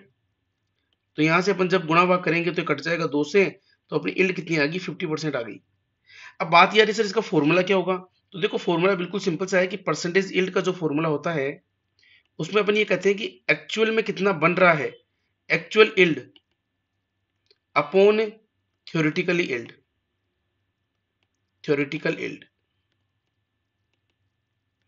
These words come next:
into हंड्रेड। या फिर बच-, फिर मैं ऐसा कहूं कि एक्चुअल में क्या बोलूं मैं कि actual amount of product obtained, कि एक्चुअल में कितना प्रोडक्ट का अमाउंट ऑब्टेन हो रहा है, तो ट्वेंटी टू हो रहा है।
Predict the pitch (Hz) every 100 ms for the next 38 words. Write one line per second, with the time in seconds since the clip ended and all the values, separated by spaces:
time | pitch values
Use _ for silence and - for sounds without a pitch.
0 | _ _ _ _ 147 151 160 113 104 98
1 | - _ _ _ _ _ _ - - _
2 | 190 202 214 202 - _ _ _ 196 208
3 | 214 214 196 170 185 190 _ _ _ _
4 | _ _ _ _ - - _ - 170 -
5 | 220 247 233 226 214 208 208 208 220 233
6 | - - 165 165 220 254 175 175 190 202
7 | - 196 202 175 165 185 170 143 147 123
8 | 101 _ _ - - - 226 - 170 170
9 | - 233 233 247 247 170 196 196 226 254
10 | 254 180 170 202 - 202 170 185 185 160
11 | 180 156 170 185 185 - 151 165 165 214
12 | 208 196 190 _